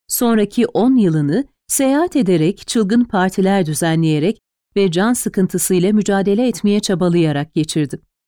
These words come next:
Beklenmeyen şahidin tiyatro uyarlamasında Bayan Plimsoll rolünü oynama ihtimali doğduğunda önce bu rolü pek istemiyormuş gibi davrandı. Kendisini biraz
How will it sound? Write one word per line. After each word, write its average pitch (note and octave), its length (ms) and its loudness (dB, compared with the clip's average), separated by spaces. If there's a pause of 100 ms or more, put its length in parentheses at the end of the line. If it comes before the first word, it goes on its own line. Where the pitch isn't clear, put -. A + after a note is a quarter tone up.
(240)
Beklenmeyen D4+ 640 0
şahidin G#3+ 640 0 (180)
tiyatro C#4+ 500 -2
uyarlamasında D#3+ 960 0 (260)
Bayan C#4 480 0 (120)
Plimsoll A#3 720 0 (240)
rolünü G3 360 2
oynama F3+ 400 2
ihtimali F3+ 580 0
doğduğunda F3 720 0 (400)
önce D#4 480 0
bu E4 120 0
rolü A3+ 440 2
pek E4 260 -2
istemiyormuş E3 800 0
gibi E3 200 -2
davrandı. D#3+ 680 -2 (400)
Kendisini G3+ 840 0
biraz C4 400 0